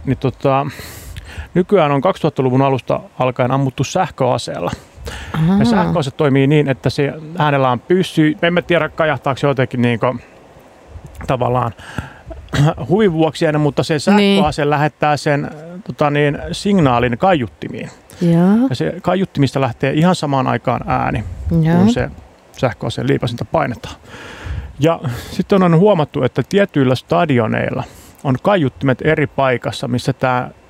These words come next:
Speaker 1: sähköaseen laukaisuääni kuuluu. Ja täällä Oregonissa muun muassa se on
Speaker 2: Okei.
Speaker 1: ollut niin paljon lähempänä
Speaker 2: Joo.
Speaker 1: kuin muissa stadioneilla. Elikkä nämä juoksijat on niin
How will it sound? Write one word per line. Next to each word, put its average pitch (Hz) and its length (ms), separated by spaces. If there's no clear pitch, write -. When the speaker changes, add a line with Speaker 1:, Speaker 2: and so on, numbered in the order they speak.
Speaker 1:
sähköaseen 123 800
laukaisuääni 131 640
kuuluu. 127 400
Ja 110 100
täällä 123 220
Oregonissa 123 640
muun 127 220
muassa 117 360
se 226 60
on 247 100
Speaker 2:
Okei. 277 120
Speaker 1:
ollut 285 220
niin 196 260
paljon 123 280
lähempänä 147 680
Speaker 2:
Joo. 180 340
Speaker 1:
kuin 156 160
muissa 180 320
stadioneilla. 113 720
Elikkä - 280
nämä 135 280
juoksijat 160 440
on 131 160
niin 165 240